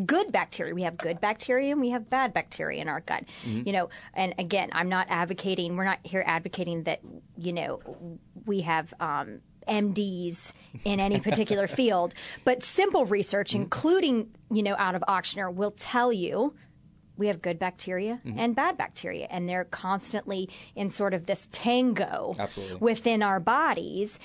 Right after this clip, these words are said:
Speaker 1: And w-, one of the ways that we, you know, fuel our bodies with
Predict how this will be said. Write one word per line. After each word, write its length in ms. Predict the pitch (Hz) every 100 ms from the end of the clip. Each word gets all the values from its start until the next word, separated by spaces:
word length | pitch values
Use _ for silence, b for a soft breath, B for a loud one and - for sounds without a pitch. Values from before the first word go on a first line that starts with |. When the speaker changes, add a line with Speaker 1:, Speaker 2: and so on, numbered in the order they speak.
| B B
Speaker 1:
And 340 | 226 220 208 208 -
w-, 100 | - - - -
one 380 | 214 185 208 311
of 200 | 294 175
the 120 | 180 180
ways 440 | 180 180 202 220
that 220 | 185 185
we, 440 | 175 185 180 180 - - - - -
you 160 | 190
know, 160 | 175 170
fuel 880 | - - 214 302 453 269 175 185 -
our 160 | 185 180
bodies 540 | 175 175 170 180 180
with 540 | 180 170 220 440 494